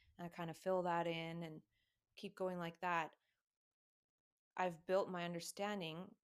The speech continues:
um, in regular consciousness alongside what I was writing down when I was in a non-ordinary state that, um,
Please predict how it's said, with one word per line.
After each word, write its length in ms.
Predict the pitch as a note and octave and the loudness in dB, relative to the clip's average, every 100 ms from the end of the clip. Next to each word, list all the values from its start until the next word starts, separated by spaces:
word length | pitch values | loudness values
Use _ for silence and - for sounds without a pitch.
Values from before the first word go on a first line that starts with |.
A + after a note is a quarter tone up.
| _ _ _ _ | _ _ _ _
um, 520 | F3 D#3+ D#3 E3+ - - _ _ _ _ _ | -10 -8 -10 -10 -14 -16 _ _ _ _ _
in 160 | F3+ E3+ | -10 -6
regular 400 | F3 A#3+ D4 F#3 | -4 -4 -4 -4
consciousness 920 | - E3+ E3+ E3+ - E3 E3 - - _ _ _ _ _ _ _ _ _ _ _ | -6 -8 -6 -10 -8 -8 -8 -12 -16 _ _ _ _ _ _ _ _ _ _ _
alongside 960 | E3+ E3+ E3 E3+ E3+ - E3+ E3 E3 D#3+ - _ _ _ _ _ _ - | -2 2 2 0 -4 -2 0 2 0 -2 -12 _ _ _ _ _ _ -10
what 260 | E3 E3+ - | -4 -2 -2
I 280 | D#3+ E3 D#3+ D#3+ | -2 -2 -6 -6
was 380 | D#3+ D#3 - - _ - | -6 -6 -10 -14 _ -10
writing 360 | F3 E3+ F3 E3+ | -4 -2 -2 -4
down 320 | D#3+ D#3+ D#3+ D#3 | -4 -4 -6 -8
when 160 | E3 D#3+ | -8 -8
I 80 | |
was 280 | D#3 D#3+ D#3 | -6 -6 -6
in 100 | D#3+ | -8
a 80 | D#3 | -6
non-ordinary 1000 | D#3 D#3+ D#3 D#3 E3+ E3+ D#3+ D#3 D#3 E3+ | -6 -6 -6 -6 -4 -4 -6 -8 -10 -10
state 680 | - - F3 D#3 - - - _ _ _ _ _ _ _ _ _ D#3+ | -12 -6 -4 -4 -8 -14 -18 _ _ _ _ _ _ _ _ _ -6
that, 260 | E3 - - _ _ _ _ _ | -4 -4 -6 _ _ _ _ _
um, 300 | D#3+ D3+ C#3+ | -10 -8 -10